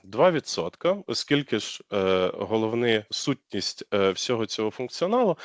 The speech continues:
це автоматизація, автоматизація, автоматизація всього, чого можна.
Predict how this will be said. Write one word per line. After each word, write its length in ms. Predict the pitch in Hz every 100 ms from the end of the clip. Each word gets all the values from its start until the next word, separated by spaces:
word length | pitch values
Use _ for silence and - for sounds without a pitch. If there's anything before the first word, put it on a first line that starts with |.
| - - -
це 400 | - 185 180 160 _ _
автоматизація, 920 | 131 123 143 135 143 127 180 202 139
автоматизація, 760 | 120 - 120 - 113 127 139 107
автоматизація 800 | 98 104 104 117 131 147 - 113
всього, 340 | - 127 120
чого 260 | - 101 120
можна. 400 | 220 240 151